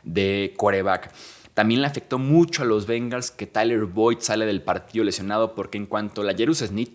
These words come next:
sale del encuentro lesionado de la cabeza, eh, de una conmoción cerebral que fue en la segunda serie ofensiva. Trent McDuffie, el novato, pasa a jugar en el slot y eso fue aprovechado por Tyler Boyd.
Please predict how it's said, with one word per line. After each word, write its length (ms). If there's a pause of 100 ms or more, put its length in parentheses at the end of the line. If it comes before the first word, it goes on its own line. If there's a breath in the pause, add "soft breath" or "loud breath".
sale 320
del 100
encuentro 400
lesionado 400
de 80
la 100
cabeza, 460 (360 loud breath)
eh, 360
de 80
una 160
conmoción 380
cerebral 540
que 100
fue 180
en 80
la 80
segunda 360
serie 160
ofensiva. 540 (520 loud breath)
Trent 220
McDuffie, 600
el 100
novato, 460
pasa 340
a 40
jugar 260
en 60
el 160
slot 400
y 60
eso 120
fue 140
aprovechado 440
por 120
Tyler 340
Boyd. 360